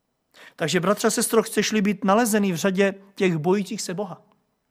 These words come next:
pak přes všechen ten trend světa, že žádný soud nebude, že žádné peklo nebude, že žádné věčné odsouzení nebude, moc prosím, svědči dál, kaž dál. Nenech se umlčet.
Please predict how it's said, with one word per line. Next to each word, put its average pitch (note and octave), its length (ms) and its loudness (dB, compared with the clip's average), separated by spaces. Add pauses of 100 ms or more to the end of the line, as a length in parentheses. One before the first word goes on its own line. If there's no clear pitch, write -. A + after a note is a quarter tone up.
(1120)
pak G3 280 2
přes A#3 260 2
všechen C#4 420 0
ten C4 200 4
trend B3+ 280 4
světa, A#3 440 2
že G3 220 2 (140)
žádný A#3 480 4
soud A#3+ 220 2
nebude, A3 500 0 (680)
že F#3 140 -2
žádné A3+ 320 4
peklo B3 360 0
nebude, C4 420 2 (1500)
že F#3+ 120 0
žádné B3+ 300 4
věčné A#3 320 2
odsouzení A#3+ 600 0
nebude, A3 460 2 (180)
moc A3+ 220 2
prosím, B3+ 440 2 (160)
svědči A3+ 460 0
dál, B3 360 0 (180)
kaž G#3+ 300 0
dál. A#3 360 -2 (880)
Nenech G3+ 280 2
se A#3 120 0
umlčet. - 640 -2